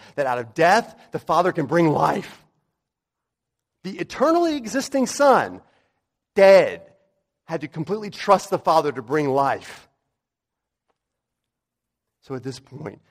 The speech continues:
when we talk about people who might use us, who might be more using people, people we might not expect in our midst, you'd hope I mention things like boundaries,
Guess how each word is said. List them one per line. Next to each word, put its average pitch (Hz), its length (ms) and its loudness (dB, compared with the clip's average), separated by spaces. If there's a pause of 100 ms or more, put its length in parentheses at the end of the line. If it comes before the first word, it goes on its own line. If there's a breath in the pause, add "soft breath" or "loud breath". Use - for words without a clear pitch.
when 117 80 -10
we 117 60 -8
talk 127 260 -4
about 104 240 -8
people 113 480 -8 (180 soft breath)
who 113 120 -14 (480)
might 117 180 -8
use 117 400 -12
us, 95 260 -14
who 107 100 -20
might 117 140 -8
be 127 60 -6
more 117 160 -2
using 123 540 -8
people, 95 520 -16 (260)
people 123 180 -10
we 139 100 -2
might 139 180 -2
not 131 140 -2
expect - 880 -8 (880)
in 123 100 -8
our 104 160 -2
midst, 107 440 -6
you'd 113 80 -14
hope 127 240 -8
I 104 80 -4
mention 104 260 -8
things 107 300 -10
like 101 260 -6 (380 soft breath)
boundaries, 113 1000 -12